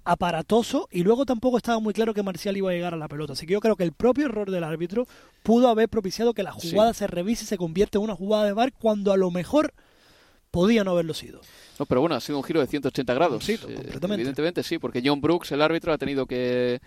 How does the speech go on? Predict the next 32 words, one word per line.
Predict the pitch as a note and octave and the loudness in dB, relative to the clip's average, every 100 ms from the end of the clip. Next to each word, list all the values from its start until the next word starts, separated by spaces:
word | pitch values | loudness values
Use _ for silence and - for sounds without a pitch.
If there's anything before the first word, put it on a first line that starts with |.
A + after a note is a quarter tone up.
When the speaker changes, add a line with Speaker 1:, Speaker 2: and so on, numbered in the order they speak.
| _ _ | _ _
Speaker 2:
cambiar | - C3+ C#3 D#3 C#3 - | -2 0 2 2 0 -6
su | - | -10
decisión, | C3 B2 C3 D3 C#3 C#3 C3 | -8 -8 -8 -4 -4 -2 -4
eh, | B2+ B2+ B2 A#2 - _ _ _ | -4 -6 -8 -12 -18 _ _ _
original, | A#2+ A2+ B2 E3 G3+ G3+ D#3 | -6 -6 -2 0 2 -2 -8
y | A2 | -8
al | A#2 | -8
final, | A2+ B2 A#2+ | -6 -6 -4
bueno, | A2 | -6
el | G#2 | -8
United | A2+ A#2 A2+ G#2+ | -6 -6 -8 -8
ha | |
marcado | A2+ A2 A2 | -8 -4 -4
el | |
cero | A2+ B2 | -2 2
dos, | F3+ F3+ | 4 2
luego | D3+ C#3+ | 0 -4
ha | |
llegado | C3 C3 | -4 -4
el | B2+ | -4
cero | B2 B2 | -4 -2
tres. | E3 F3 - - - - | 0 0 -4 -18 -20 -10
Un | D3 | -2
par | E3 | 0
de | D#3 | 0
cositas | C#3+ C3+ D#3+ E3 | -2 -4 -2 -2
del | C#3+ | -2
Manchester | C#3 C3+ C3 C#3 | -4 -6 -6 -4
United. | B2 C#3 D#3 - C3 | -2 0 0 -2 -4
En | B2+ | -4
primer | B2+ C3 | -2 0
lugar, | B2+ D3 | 2 2